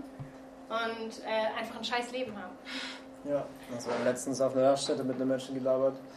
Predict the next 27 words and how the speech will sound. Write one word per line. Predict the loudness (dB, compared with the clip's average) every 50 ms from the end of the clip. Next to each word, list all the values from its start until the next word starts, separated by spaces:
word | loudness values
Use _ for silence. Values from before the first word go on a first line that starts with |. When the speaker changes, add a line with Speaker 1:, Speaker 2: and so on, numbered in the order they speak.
| -16 -16 -16 -16 -16 -14 -8 0
Speaker 2:
äh, | 4 6 8 8 8
der | 8 8 4
aus | 4 4 4
Rumänien | 8 10 10 10 10 8
kommt, | 10 12 12 12 12 12 10 6
einen | 4 4
rumänischen | 4 6 8 8 10 8 8 6 4 6
Laster | 8 8 8 8 4 2
fährt, | 4 8 8 8 8 8
das | 6 2 2
heißt | 2 2 4 2
offiziell | 2 2 0 -4 0 4 6 6 8 8 8 8 6 4 -2 -10 -14 -16 -16 -16 -16 -16 -16 -6 2
halt | 6 10 10 10 8 8 2 -4 -8 -12 -16 -16 -16 -16 -16 -16 -16 -16 -16 -16 -16 -16 -16 -16 -16
von | -4 4 6 6 8 8
Rumänien | 6 6 6 6 6 6 6
aus | 6 4 4 4 6
fährt, | 10 10 10 10 10 4 -6 -10 -10 -10 -10 -10 -12
<laughs> | -14 -14 -14 -14 -4 4
aber | 6 10 10 12 12
halt | 12 12 12 10
irgendwie | 4 2 2 4
monatelang | 6 8 8 8 8 8 8 8 8 8
hier | 6 4 4
in | 4 4
Westeuropa | 4 4 4 4 4 4 4 4
unterwegs | 2 4 4 2 2 2 0
ist. | -2 -2 -2 -4 -12